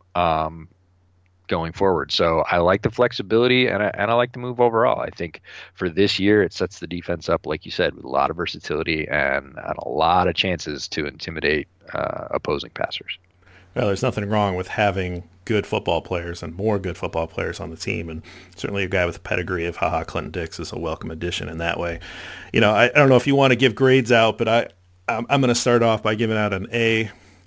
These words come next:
Speaker 2: for the, for Ryan Pace on this one. They waited out the first wave,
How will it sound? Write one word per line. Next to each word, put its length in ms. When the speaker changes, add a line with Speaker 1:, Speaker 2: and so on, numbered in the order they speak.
Speaker 2:
for 160
the, 180
for 180
Ryan 240
Pace 280
on 120
this 200
one. 400
They 100
waited 280
out 160
the 80
first 300
wave, 380